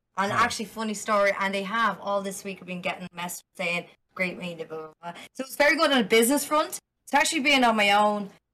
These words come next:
Speaker 1: Um, as an affiliate as well, I was able to carry myself. It wasn't, like I said, um, that was the only person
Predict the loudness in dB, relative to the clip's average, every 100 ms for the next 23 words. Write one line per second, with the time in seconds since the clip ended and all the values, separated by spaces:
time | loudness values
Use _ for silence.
0 | 0 2 2 -2 0 2 2 0 0 0
1 | 0 0 -2 0 2 4 2 0 -2 -4
2 | -4 -2 -2 -4 -2 -2 0 -2 0 0
3 | -2 -2 0 0 0 0 0 -4 _ _
4 | 0 2 2 2 2 2 2 0 2 2
5 | 2 0 0 0 -2 -2